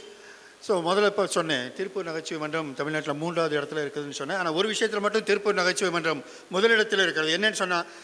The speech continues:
தமிழ்நாட்டில் எந்த நகைச்சுவை மன்றத்திலும் வரக்கூடிய பங்கேற்பாளர்களுக்கு இரவு உணவு வழங்குவது இல்லை. திருப்பூர் நகைச்சுவை மற்றும் மட்டுமே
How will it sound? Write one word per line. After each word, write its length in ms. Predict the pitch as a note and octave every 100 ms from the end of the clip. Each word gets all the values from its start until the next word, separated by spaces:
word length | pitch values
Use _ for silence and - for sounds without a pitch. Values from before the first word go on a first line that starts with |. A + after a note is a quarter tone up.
| -
தமிழ்நாட்டில் 560 | - G3+ A#3+ A3 G#3+ G3
எந்த 180 | F#3+ A#3
நகைச்சுவை 400 | A3+ A3+ A3+ G#3
மன்றத்திலும் 420 | F#3+ F#3+ F#3+ F#3+
வரக்கூடிய 440 | F3 G#3 A3 G#3 F#3
பங்கேற்பாளர்களுக்கு 720 | F#3 G#3+ G#3 G3 F#3 F#3+ F3+
இரவு 360 | F#3 G3 G#3+ G#3+
உணவு 260 | G3 G3+
வழங்குவது 440 | F#3 F#3 F#3+ F3+ E3
இல்லை. 300 | G3+ G3 C#3+ - - - - -
திருப்பூர் 440 | A#3 C#4 C4+ C#4
நகைச்சுவை 500 | A#3+ A#3 A#3+ C4 A#3+
மற்றும் 340 | A3 A3 A3 G3
மட்டுமே 680 | F3+ F#3 G3+ - A#3 A#3